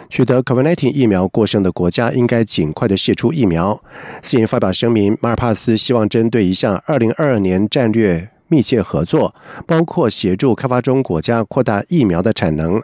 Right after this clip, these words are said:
此外，马尔帕斯跟巴洛索也讨论了各国供应商以及研发伙伴之间在疫苗合约方面需要更加透明化，以及有关国家出口以及供应的承诺和要求等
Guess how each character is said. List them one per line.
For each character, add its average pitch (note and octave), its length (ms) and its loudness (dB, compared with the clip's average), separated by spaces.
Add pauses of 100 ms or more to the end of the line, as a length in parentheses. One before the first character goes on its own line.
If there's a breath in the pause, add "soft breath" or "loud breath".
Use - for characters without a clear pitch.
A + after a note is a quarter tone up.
(440 loud breath)
此 - 140 -2
外， D3+ 60 2
马 D#3 100 2
尔 F3+ 80 0
帕 C3 180 -2
斯 A#2+ 200 0
跟 B2 200 2
巴 C#3 80 0
洛 D#3 140 2
索 F#2+ 180 0
也 G#2 120 2
讨 - 160 -2
论 A2+ 200 2
了 F#2+ 160 2
各 B2 220 0
国 F#2 380 0
供 C#3 180 2
应 A#2+ 80 2
商 C3 240 0
以 F#2+ 140 -2
及 A2 180 0
研 G2 160 2
发 B2 160 0
伙 F#2+ 160 -2
伴 G#2+ 160 0
之 A2 160 2
间 C3 260 2 (360 loud breath)
在 C3 320 0
疫 G3 180 4
苗 F#2+ 260 2
合 G2+ 220 0
约 A2 160 2
方 C#3+ 220 0
面 C3 200 0
需 - 140 -4
要 G#2 80 2
更 G2+ 240 0
加 G#2+ 220 0
透 - 160 -2
明 E2+ 180 -2
化， A2 260 -2 (300 loud breath)
以 A#2 80 4
及 C3+ 160 2
有 G#2 100 2
关 A#2+ 220 0
国 G2+ 180 0
家 A#2 160 2
出 D#3+ 200 0
口 G2 180 0
以 G2+ 140 -2
及 G#2 160 0
供 C#3+ 240 2
应 A2+ 80 2
的 F#2 100 2
承 E2+ 260 -4
诺 A#2 180 2
和 - 220 0 (100)
要 C3+ 180 2
求 G2+ 180 0
等 D#2 160 -4